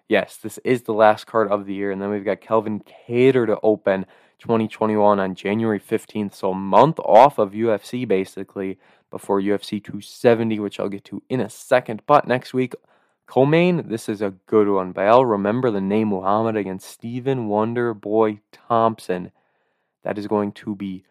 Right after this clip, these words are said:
great, as Wonderboy tries to get himself back on track. I mean, that's a guy that everyone thought was next in line, and no one was really able to figure out his style, but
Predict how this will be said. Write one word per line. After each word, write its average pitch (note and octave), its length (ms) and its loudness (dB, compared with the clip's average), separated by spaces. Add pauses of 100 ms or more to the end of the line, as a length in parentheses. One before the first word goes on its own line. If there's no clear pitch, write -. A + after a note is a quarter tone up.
(260)
great, G#2 640 0
as F#2 100 -12
Wonderboy F#2 760 0 (280)
tries G#2 260 -4
to G2+ 80 -12
get G2 120 -8
himself A2 840 0 (280)
back G#2 360 2
on F#2 160 -4
track. G2 360 -8
I F#2+ 60 -10
mean, F#2+ 120 -10
that's A2+ 220 -4
a G2 60 -2
guy F2+ 240 -4
that - 220 -12 (280)
everyone A2+ 440 2
thought G#2 260 6
was G2 160 -2
next G#2 320 -6
in G2 160 -6
line, G2+ 320 0
and F#2 140 -8 (340)
no A2+ 160 4
one A2+ 240 4
was G#2 140 -6
really G#2+ 240 2
able G2+ 260 0
to F#2+ 80 -8
figure G#2 400 -2
out G2 80 2
his F#2 140 -6
style, C3+ 680 2
but G#2 300 2